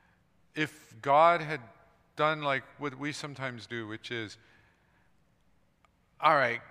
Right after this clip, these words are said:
guys, yeah, you made a mistake, but I'm gonna let it go this time. Don't do it again." That's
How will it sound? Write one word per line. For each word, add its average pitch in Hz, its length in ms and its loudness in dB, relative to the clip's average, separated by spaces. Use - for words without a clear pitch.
guys, 139 760 -4
yeah, 175 300 -2
you 160 140 -6
made 151 160 -6
a 156 40 -8
mistake, 131 600 -6
but 113 160 -8
I'm 107 80 -14
gonna 107 100 -10
let 123 120 -2
it 156 100 -8
go 185 120 0
this 135 200 -6
time. 101 320 -8
Don't 110 220 -2
do 110 60 -8
it 104 80 -6
again." 92 220 -12
That's - 520 -14